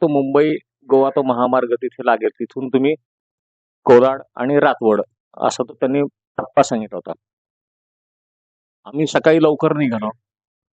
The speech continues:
साधारण तिथे अकरा पर्यंत वगैरे या म्हटलं आम्ही. अंतर काय तसं माहिती नव्हतं, इकडनं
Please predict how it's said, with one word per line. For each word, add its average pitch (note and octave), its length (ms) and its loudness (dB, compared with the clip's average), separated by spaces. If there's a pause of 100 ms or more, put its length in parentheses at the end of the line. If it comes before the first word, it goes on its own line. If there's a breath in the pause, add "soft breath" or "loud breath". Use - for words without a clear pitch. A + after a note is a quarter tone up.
(520)
साधारण B2 300 4
तिथे C3+ 240 -6
अकरा C3 300 -2
पर्यंत C3+ 340 0
वगैरे C3+ 320 2
या D3 120 2
म्हटलं D3 300 -2
आम्ही. A#2+ 160 -6 (800)
अंतर A2+ 340 4
काय D#3+ 160 -10
तसं - 280 -4
माहिती C#3+ 280 -2
नव्हतं, B2 200 2
इकडनं A#2 280 2